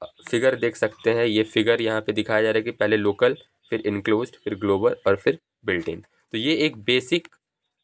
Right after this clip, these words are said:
रिवीजन था लास्ट मोमेंट के लिए हैंड रिटन नोट से। उम्मीद है आप लोगों को ये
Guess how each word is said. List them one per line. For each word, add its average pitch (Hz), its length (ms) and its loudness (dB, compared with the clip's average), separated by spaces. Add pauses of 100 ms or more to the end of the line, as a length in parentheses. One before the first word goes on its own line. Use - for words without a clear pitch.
रिवीजन 123 520 -2
था 135 240 -2 (420)
लास्ट 107 340 0
मोमेंट 113 320 0
के 120 100 0
लिए 117 260 -2 (140)
हैंड 113 220 -2
रिटन 117 240 0
नोट 110 240 0
से। - 240 -4 (420)
उम्मीद 131 260 0
है 135 60 4
आप 123 180 -2
लोगों 123 160 0
को 123 140 -2
ये 123 280 -2